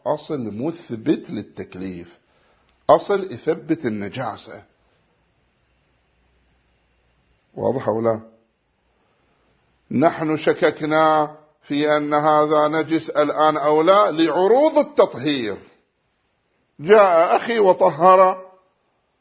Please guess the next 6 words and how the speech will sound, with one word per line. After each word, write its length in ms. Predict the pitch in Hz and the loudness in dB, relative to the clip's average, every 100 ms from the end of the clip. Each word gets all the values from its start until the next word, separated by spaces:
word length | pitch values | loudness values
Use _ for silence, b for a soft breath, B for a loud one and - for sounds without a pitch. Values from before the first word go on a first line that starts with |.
| - | 0
أحد 320 | 170 160 185 | 0 2 0
الإناءين. 760 | 180 156 131 120 107 98 95 90 _ _ _ _ _ _ _ _ | 0 -4 -6 -6 -8 -10 -14 -18 _ _ _ _ _ _ _ _
إذن 260 | 120 110 104 | -8 -6 -2
هذه 180 | 110 110 | -4 -6
الصورة 380 | 117 - 117 107 | -8 -4 -2 -2
الأولى، 420 | 101 98 90 | -6 -8 -10